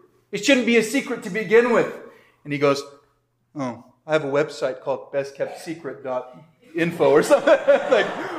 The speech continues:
"Oh, I mean, s-, sorry, I'm sure it's a great website," but <laughs> it was pretty, it was pretty funny.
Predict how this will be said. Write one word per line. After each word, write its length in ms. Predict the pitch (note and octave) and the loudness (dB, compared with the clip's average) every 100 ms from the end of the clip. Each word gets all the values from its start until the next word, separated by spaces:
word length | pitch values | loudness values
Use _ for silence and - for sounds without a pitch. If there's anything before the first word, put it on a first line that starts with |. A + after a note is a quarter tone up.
| C4 | 0
"Oh, 260 | C4 A#3+ | 0 2
I 60 | C4 | 0
mean, 140 | C4 | 0
s-, 320 | - - - - | -6 -12 -16 -2
sorry, 360 | A#3+ G#3 D#3+ | 2 4 4
I'm 160 | - G3 | 0 0
sure 180 | C4 A3+ | 0 0
it's 100 | G3+ | 2
a 40 | |
great 200 | F#3 F#3+ | 0 2
website," 500 | F3 E3+ - B2 A#2+ | 2 0 -4 -8 -4
but 120 | E3+ - | -4 -4
<laughs> 40 | A#3+ | -2
it 280 | A3 C4 | -2 0
was 160 | A3+ G#3+ | -4 -6
pretty, 360 | - G#3+ F#3+ - - - - - F3 C#4+ D#4+ - - - | -6 -4 -4 -8 -16 -18 -20 -20 -16 -14 -14 -18 -16 2
it 60 | |
was 160 | F3+ F3 | 4 4
pretty 220 | F3 D3+ | 2 0
funny. 260 | C#3 C3 | 0 -6